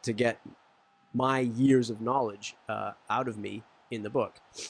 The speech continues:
Um, I'm doing the same thing with some of our, like, S E O consulting and WordPress consulting. We do web shows on WordPress and S E O stuff. Clients call us to say, "Hey, uh, can I, uh, talk to you for an hour about strategy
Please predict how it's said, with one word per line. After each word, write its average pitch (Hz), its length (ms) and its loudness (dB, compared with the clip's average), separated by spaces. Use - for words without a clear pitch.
Um, 113 300 -2
I'm 131 180 0
doing 127 240 4
the 117 60 -2
same 113 260 -4
thing 113 400 -6
with 110 440 -2
some 127 180 -2
of 113 100 -2
our, 110 100 2
like, 107 220 -4
S 113 200 -6
E 123 100 -4
O 131 80 -2
consulting 127 640 -4
and 107 120 -6
WordPress 123 400 0
consulting. 110 600 -6
We 127 180 6
do 123 140 6
web 120 300 4
shows 123 320 2
on 113 220 -2
WordPress 120 460 0
and 107 120 -8
S 123 180 -6
E 123 100 -4
O 139 80 -4
stuff. 165 280 -6
Clients 127 360 2
call 127 340 6
us 127 120 2
to - 60 -12
say, 113 240 2
"Hey, 135 480 0
uh, 117 280 0
can 120 180 0
I, 113 380 -2
uh, 107 140 -4
talk 120 260 0
to 131 40 -4
you 120 40 -6
for 127 120 -2
an 120 60 -2
hour 143 360 0
about 107 260 -2
strategy 139 500 -8